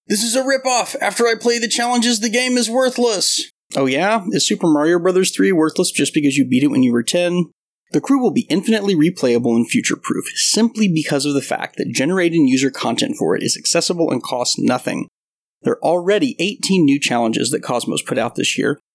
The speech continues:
That's one Spielbox promo and five chapters of the Demios adventure. And the K S D J win is going to generate strong sales, which is going to generate expansions. I would expect, and this is purely speculation,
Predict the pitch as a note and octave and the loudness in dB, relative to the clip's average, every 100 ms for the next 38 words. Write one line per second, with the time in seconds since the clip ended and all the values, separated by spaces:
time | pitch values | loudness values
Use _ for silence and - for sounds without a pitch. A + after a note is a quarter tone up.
0 | _ A#2 C3 C3 A#2+ - B2 A#2+ - - | _ -4 -2 -2 0 0 2 2 -2 -4
1 | - A2 A#2 G#2 A2 A2 B2+ A#2+ - A#2+ | -2 0 2 0 -2 -2 -4 -4 -6 -6
2 | - A2 G2 - A#2+ C#3+ D3 F#2 - - | -4 -2 -2 -2 -4 0 2 2 0 -2
3 | A#2 - - A#2 - - _ _ _ _ | -2 -4 -2 -2 -4 -8 _ _ _ _
4 | - D3+ D3 - A3 G#3 D3+ C3+ B2 A#2 | -2 0 2 0 0 0 0 2 2 2
5 | A#2 A#2+ A#2+ - A2 A2+ A2+ A2 A2 F#2+ | 2 2 0 0 0 0 0 0 -2 -2
6 | - D#3 F#3+ F#3 B2+ B2+ A#2+ B2 B2 - | -2 0 0 2 2 2 0 -2 -2 0
7 | G#2+ A2 A#2 G2 F2+ - - A2 - C3 | 0 0 0 0 -2 -2 -4 -6 -4 -4
8 | A#2+ - - - - _ - E3 F3+ - | -6 -8 -6 -8 -8 _ -4 0 2 0
9 | - - - - A#3 - - - - F#3 | -2 -4 -4 -2 -2 -4 -6 -6 -4 -2
10 | C3+ A#2+ - - F#3 D3+ A2+ - B2 - | -2 -2 -4 -2 0 2 0 -2 -4 0
11 | C3+ B2 C#3 C3 | 0 2 2 0